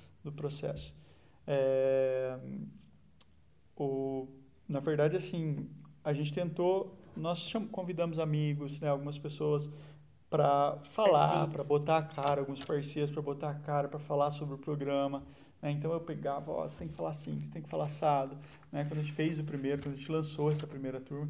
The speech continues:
Speaker 1: porque a gente escreveu a metodologia em dois mil e dezenove e no dia primeiro agora de janeiro de dois mil e vinte começou a primeira turma e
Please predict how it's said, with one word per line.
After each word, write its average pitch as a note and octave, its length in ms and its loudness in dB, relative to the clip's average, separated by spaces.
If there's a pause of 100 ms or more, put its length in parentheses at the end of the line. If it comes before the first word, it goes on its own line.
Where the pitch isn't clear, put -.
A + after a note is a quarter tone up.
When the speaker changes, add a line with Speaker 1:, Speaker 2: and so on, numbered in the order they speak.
(120)
Speaker 1:
porque - 120 -6
a - 40 0
gente D3+ 80 -4
escreveu F3 340 0
a - 20 -2
metodologia E3 480 -2
em D#3 40 -2
dois D3 160 0
mil D3 80 -4
e D3 40 -2
dezenove D#3+ 600 2 (320)
e F3 80 -4
no E3+ 160 -4
dia D#3+ 160 -2
primeiro D#3 340 0
agora D3 260 0 (320)
de C#3 120 -10
janeiro C#3 300 -4
de - 20 -6
dois C#3 140 -4
mil D3 100 0
e - 20 0
vinte D3 240 0
começou D3 360 -2
a - 20 0
primeira D3 340 2
turma F#3 300 -6 (520)
e D3+ 840 0